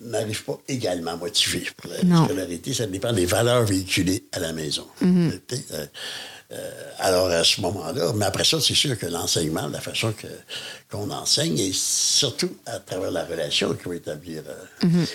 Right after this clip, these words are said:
Speaker 1: mais il y a une chose, moi, là, que, que je reproche, euh, dans les pratiques pédagogiques, c'est qu'on stimule pas assez la curiosité des enfants.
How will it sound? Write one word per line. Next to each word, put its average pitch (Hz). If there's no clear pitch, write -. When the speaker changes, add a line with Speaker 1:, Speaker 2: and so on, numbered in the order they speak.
Speaker 1:
mais 113
il 127
y 147
a -
une 143
chose, -
moi, 110
là, 147
que, 92
que -
je 104
reproche, 151
euh, 101
dans 95
les 101
pratiques -
pédagogiques, 101
c'est 113
qu'on 120
stimule 143
pas 160
assez 196
la 120
curiosité 110
des 78
enfants. 76